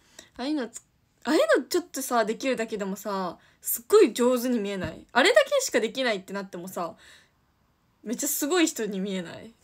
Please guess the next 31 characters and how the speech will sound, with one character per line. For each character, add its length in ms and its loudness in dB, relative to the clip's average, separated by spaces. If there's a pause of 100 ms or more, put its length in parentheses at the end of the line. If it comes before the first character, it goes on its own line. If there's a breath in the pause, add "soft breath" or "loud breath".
(140)
あ 80 -4
れ 80 -2
だ 120 -2
け 80 -10
極 260 -2
め 100 -4
よ 120 -4
う 60 -10
か 80 2
な。 60 0
<laughs> 20 -4
ジ 60 -10 (100)
ー 40 2
エ 20 -10 (1120 loud breath)
ス 40 -6
さ 100 2
ん、 60 0
タ 100 0
コ 80 2
あ 60 6
り 80 -2
が 120 2
と 140 -4
う 20 -4
ご 80 -4
ざ 120 -8
い 80 -8
ま 180 -10
す。 180 -20 (1700)
う 40 -10
ん。 300 -10